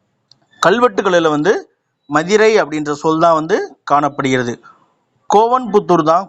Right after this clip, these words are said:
கோயம்புத்தூராக மருவியது. இப்ப திணைகள் சார்ந்து ஊர் பெயர் எவ்வாறு இருக்கும் அப்படின்னு சொல்லி பார்க்க போறோம். குறிஞ்சி நில ஊர்கள் வந்து மலை, குன்று, பாறை,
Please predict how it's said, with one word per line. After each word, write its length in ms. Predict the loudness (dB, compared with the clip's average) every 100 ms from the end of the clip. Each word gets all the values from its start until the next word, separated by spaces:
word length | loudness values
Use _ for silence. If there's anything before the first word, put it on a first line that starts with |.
| -2
கோயம்புத்தூராக 840 | -2 -2 -6 -2 2 2 2 -2 -2 -2 0
மருவியது. 440 | 0 0 -2 -4 -12 _ _ _ _ -8
இப்ப 260 | -2 2 0 -2 _ _ _ _ _ _ _
திணைகள் 320 | 2 4 4 2
சார்ந்து 320 | 0 0 -2 -4 -6 _ 0
ஊர் 120 | 0 2
பெயர் 180 | 2 2 2
எவ்வாறு 320 | 2 2 0 -4
இருக்கும் 280 | -4 0 0
அப்படின்னு 220 | 0 -4
சொல்லி 120 | -4 -2
பார்க்க 240 | -2 -4 -2
போறோம். 220 | -2 -2 _ -2
குறிஞ்சி 280 | 0 2 2
நில 160 | 2 0 -2
ஊர்கள் 260 | -2 -4 -4
வந்து 220 | -2 -2 -2 -4 _ _ _ _
மலை, 340 | -2 0 0 -6 -10 -18 _ _ _ -2
குன்று, 380 | 2 4 4 4 2 -2 _ _ _
பாறை, 400 | 2 4 2 0